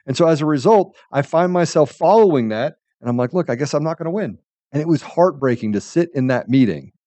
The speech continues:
or have this party knowing I wasn't gonna win. I already knew I wasn't gonna win. But sitting in that meeting and watching the people win who,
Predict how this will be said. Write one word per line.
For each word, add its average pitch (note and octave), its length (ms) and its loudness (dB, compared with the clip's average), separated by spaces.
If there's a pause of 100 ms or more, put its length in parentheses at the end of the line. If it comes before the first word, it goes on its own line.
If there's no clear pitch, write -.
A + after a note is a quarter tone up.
(140)
or A#2+ 240 2
have C#3+ 180 0
this B2+ 220 -6 (380)
party G#2+ 360 0 (220)
knowing D3 320 0
I B2 100 0
wasn't B2+ 260 -4
gonna B2+ 120 -2
win. C#3+ 220 -6 (180)
I C#3 40 2
already D#3 200 0
knew D#3 260 -6 (420)
I A#2 60 -6
wasn't A2 220 0
gonna G#2 120 -4
win. F2+ 280 -10 (120)
But A#2+ 140 -4
sitting E3 280 2
in C#3 100 0
that B2 160 0
meeting G#2+ 400 -4 (420)
and G#2+ 160 -4
watching B2+ 380 0
the A2+ 80 -6
people A#2 320 -6
win A2 420 0
who, G#2+ 400 2